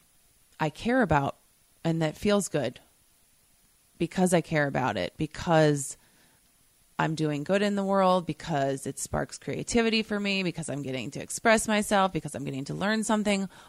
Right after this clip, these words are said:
whatever that may be for you or for me. It's redefining success. Still with me?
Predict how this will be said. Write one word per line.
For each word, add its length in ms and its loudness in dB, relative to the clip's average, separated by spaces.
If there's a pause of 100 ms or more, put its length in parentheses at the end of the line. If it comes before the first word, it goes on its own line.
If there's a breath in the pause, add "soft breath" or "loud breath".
whatever 340 6
that 200 4
may 160 2
be 240 0
for 180 -6
you 440 -2
or 80 -2
for 200 -2
me. 380 -4 (1040 loud breath)
It's 320 -2 (1080)
redefining 800 0 (180)
success. 640 -4 (1700 loud breath)
Still 360 -4
with 220 -4
me? 240 6